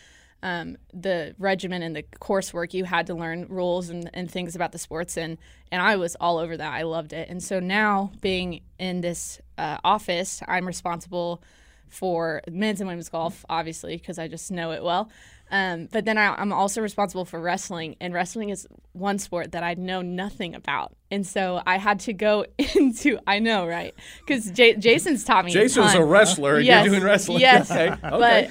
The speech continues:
Speaker 1: I, I went into their office, and this is something I learned from reporting football last year, but I was very just transparent, and I said, "Look, I don't know anything, and I, I wanna do a good job covering for you guys,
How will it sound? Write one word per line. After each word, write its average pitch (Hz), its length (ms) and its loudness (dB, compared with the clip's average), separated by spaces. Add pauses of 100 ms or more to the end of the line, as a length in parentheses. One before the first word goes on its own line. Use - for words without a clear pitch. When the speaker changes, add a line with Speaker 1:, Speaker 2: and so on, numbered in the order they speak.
Speaker 1:
I, 233 580 6
I 214 200 4
went 226 200 0
into 240 240 -2
their 214 160 2
office, 185 720 -2
and 180 500 -8
this 214 180 -4
is 254 60 -8
something 240 300 -4
I 180 120 -4
learned 180 360 -6 (640)
from 190 220 -6
reporting 170 400 -6
football 170 380 -6
last 151 320 -10
year, 165 120 -6
but 170 120 -6
I 165 100 -2
was 165 160 -6
very 170 540 -8 (100)
just - 320 -8
transparent, 185 540 -10
and 175 100 -10
I 160 60 -10
said, 160 320 -10
"Look, - 260 -8 (580)
I 220 100 4
don't 247 160 -2
know 202 180 -4
anything, 175 420 -12 (180)
and 196 120 -4
I, 196 220 0 (140)
I 196 120 2
wanna 202 200 -2
do 190 160 -2
a 185 60 -2
good 185 160 -6
job 170 320 -2
covering 185 380 -6
for - 100 -10
you 226 140 -6
guys, 247 420 -2